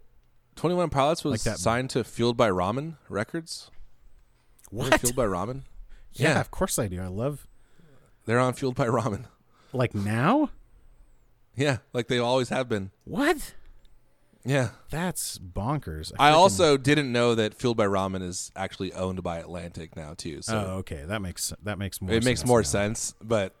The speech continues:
Speaker 2: Yeah, dude,
Speaker 1: but
Speaker 2: Fueled
Speaker 1: still.
Speaker 2: by Ramen, that was, like, they
Speaker 1: Yeah,
Speaker 2: had
Speaker 1: dude,
Speaker 2: some of
Speaker 1: Jimmy
Speaker 2: the
Speaker 1: Eat World.
Speaker 2: best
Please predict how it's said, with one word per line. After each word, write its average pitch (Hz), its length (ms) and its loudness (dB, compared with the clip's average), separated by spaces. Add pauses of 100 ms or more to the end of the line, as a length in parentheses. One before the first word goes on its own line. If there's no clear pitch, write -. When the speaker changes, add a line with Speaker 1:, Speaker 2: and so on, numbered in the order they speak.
(680)
Speaker 2:
Yeah, 180 140 4
dude, 120 140 2
Speaker 1:
but - 60 -4
Speaker 2:
Fueled 202 220 4
Speaker 1:
still. - 20 -
Speaker 2:
by 202 80 8
Ramen, 123 520 2
that 123 140 -4
was, 135 200 -2
like, - 460 -8 (460)
they 117 320 -4
Speaker 1:
Yeah, 131 120 0
Speaker 2:
had 107 60 -2
Speaker 1:
dude, 107 120 -4
Speaker 2:
some 113 180 -2
of 107 60 -2
Speaker 1:
Jimmy 104 140 -4
Speaker 2:
the 110 60 0
Speaker 1:
Eat 107 60 4
World. 120 220 0
Speaker 2:
best 120 140 -16